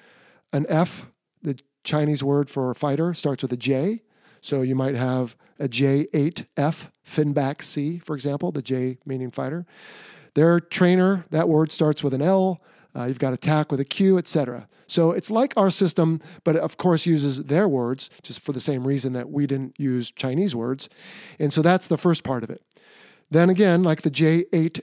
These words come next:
F, you've got the eight, and that's just the next model series in design. And next comes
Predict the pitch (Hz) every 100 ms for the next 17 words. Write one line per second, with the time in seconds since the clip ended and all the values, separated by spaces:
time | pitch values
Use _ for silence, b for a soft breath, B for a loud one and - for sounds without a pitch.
0 | _ 185 147 - 156 151 143 139 - 165
1 | 139 - 123 120 - 135 131 143 131 135
2 | - 139 131 123 131 143 - 147 131 139
3 | 131 147 151 143 110 131 151 B B B
4 | B B - 151 170 185 - - _ -
5 | 170 160 156